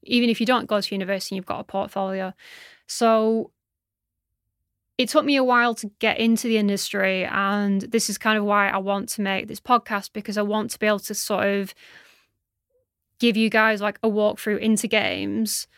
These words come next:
and talk to other creatives in the gra-, gaming industry and just kind of, like, you know, talk games, you know, give you some tips and, you know, just kind of inspire people. Now,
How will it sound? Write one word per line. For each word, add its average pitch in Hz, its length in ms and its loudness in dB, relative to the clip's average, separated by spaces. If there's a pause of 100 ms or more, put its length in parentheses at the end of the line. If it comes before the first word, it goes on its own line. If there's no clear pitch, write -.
(340)
and 208 720 0 (300)
talk 247 240 2
to - 100 -8
other 214 200 -2
creatives 220 1120 0
in 208 120 0
the 202 60 0
gra-, 202 280 -2
gaming 208 320 2
industry 190 680 -2
and 202 180 -4
just 220 160 -2
kind 208 220 0
of, 196 140 -2
like, 190 460 -4 (260)
you 208 80 -4
know, 196 180 -4
talk 226 300 0
games, 202 880 0 (480)
you 196 80 -4
know, 196 100 -2
give 214 160 0
you 220 60 0
some 208 200 0
tips - 600 -2
and, 196 340 0
you 226 100 -2
know, 202 120 0
just 190 200 -8
kind 202 200 -2
of 190 180 -4
inspire 208 440 -2
people. - 540 -8 (640)
Now, 226 400 2